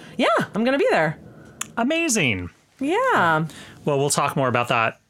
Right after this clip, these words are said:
Speaker 2: in a moment, uh, because as always, the Billboard Pop Shop Podcast is your one-stop shop for all things pop and frequently divas,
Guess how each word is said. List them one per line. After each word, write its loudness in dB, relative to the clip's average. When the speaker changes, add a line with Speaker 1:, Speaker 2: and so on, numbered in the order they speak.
Speaker 2:
in 0
a 2
moment, 0
uh, 0
because 0
as 0
always, 0
the -2
Billboard 0
Pop 0
Shop 0
Podcast 0
is 0
your 0
one-stop 0
shop -2
for -2
all 0
things -2
pop -4
and -2
frequently -4
divas, 0